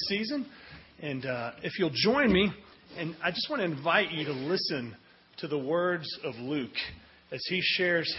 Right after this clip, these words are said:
his account that was inspired by God and the Holy Spirit, giving testimony, uh, to the birth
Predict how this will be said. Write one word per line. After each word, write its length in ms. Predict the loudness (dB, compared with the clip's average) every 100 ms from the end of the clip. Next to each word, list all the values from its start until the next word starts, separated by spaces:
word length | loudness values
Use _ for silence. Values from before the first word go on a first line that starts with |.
| -4
his 180 | -4 -4
account 520 | -6 -2 0 0 -4 -10
that 160 | -8 -6
was 180 | -6 -8
inspired 680 | -8 -8 -2 4 6 6
by 140 | 6 4
God 340 | 6 4 4
and 120 | 2
the 40 | -4
Holy 300 | -4 -4 -2
Spirit, 520 | -4 -4 -2 -2 -2
giving 220 | -6 -8 -8
testimony, 800 | -6 -4 -4 -4 -6 -4 -4 -6 -10 -20 -10
uh, 100 | -6 -6
to 60 | -4
the 120 | -6 -2
birth 300 | 0 0